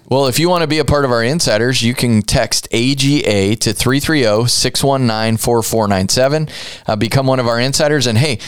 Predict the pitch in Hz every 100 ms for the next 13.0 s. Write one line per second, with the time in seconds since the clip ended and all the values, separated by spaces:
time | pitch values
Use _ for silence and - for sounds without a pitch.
0 | - - 160 240 185 151 156 143 139 131
1 | 123 113 - 139 151 147 139 123 - 110
2 | 113 107 - - 110 131 143 127 139 127
3 | 127 117 120 110 - 107 107 - 110 110
4 | - 131 156 143 143 113 101 101 117 139
5 | - - - _ 131 131 123 120 117 113
6 | 113 120 131 139 202 220 185 127 135 113
7 | 120 135 - 151 151 123 120 127 123 123
8 | 110 101 113 - 113 127 120 123 123 117
9 | 113 101 110 117 - 123 - 117 117 117
10 | 110 98 92 - - 131 143 127 120 117
11 | 117 110 - 113 - 120 113 107 - -
12 | - - 156 180 151 156 160 - 196